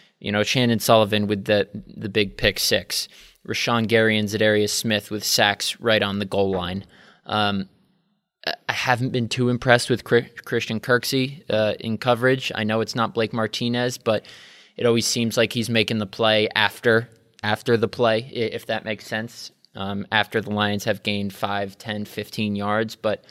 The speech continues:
you know, right now they can afford that. A-, and obviously there are still some things that they have to shore up.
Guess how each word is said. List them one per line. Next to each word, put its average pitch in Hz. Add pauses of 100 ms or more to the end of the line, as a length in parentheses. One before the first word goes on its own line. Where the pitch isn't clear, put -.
(840)
you -
know, 120
right 123
now 120
they 117
can 120
afford 110
that. -
A-, 110
and 110
obviously 107
there 104
are 104
still 107
some 107
things 107
that 107
they 104
have 104
to 98
shore 110
up. 143